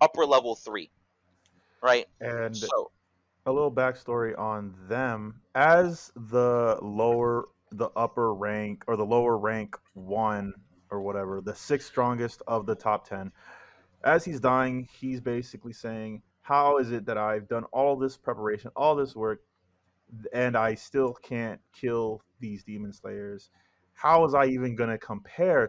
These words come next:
Speaker 2: to the upper five
Speaker 1: Six.
Speaker 2: when, or the upper s-,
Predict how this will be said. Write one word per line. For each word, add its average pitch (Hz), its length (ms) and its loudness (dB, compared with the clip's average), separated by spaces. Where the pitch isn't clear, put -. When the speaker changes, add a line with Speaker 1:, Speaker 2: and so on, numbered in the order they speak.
Speaker 2:
to 123 80 -12
the 104 180 -6
upper 107 420 -4
five 101 460 0
Speaker 1:
Six. 107 280 -2
Speaker 2:
when, 110 420 -2
or 127 140 4
the 120 160 -2
upper 123 260 -2
s-, - 240 -14